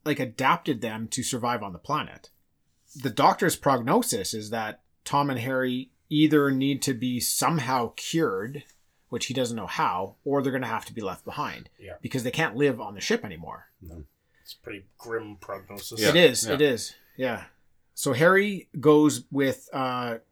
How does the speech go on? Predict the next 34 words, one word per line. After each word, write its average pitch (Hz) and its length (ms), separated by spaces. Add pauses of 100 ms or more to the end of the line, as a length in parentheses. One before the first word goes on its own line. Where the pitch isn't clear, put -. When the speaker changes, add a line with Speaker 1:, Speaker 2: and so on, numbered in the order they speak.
(340)
Speaker 1:
Chakotay 156 600
and 117 140
Seven 110 560 (300)
back 143 440 (240)
to - 100
the 127 80
planet, 170 500 (760)
and 127 200
they're 135 220
gonna 135 180
collect 131 320
some, 127 340 (120)
they're 147 80
gonna 151 120
collect 185 220
some 180 120
additional 139 380
information 104 840
that 117 220
maybe 127 240
can 120 140
help 117 320
them 107 260
figure 113 360
out 98 160
how 110 160
to 98 240 (480)
save 123 560 (140)
Tom 127 200
and 92 100
Harry. 104 300 (240)
Speaker 2:
Yeah. 104 120 (800)
Speaker 1:
And 127 240
Harry, - 520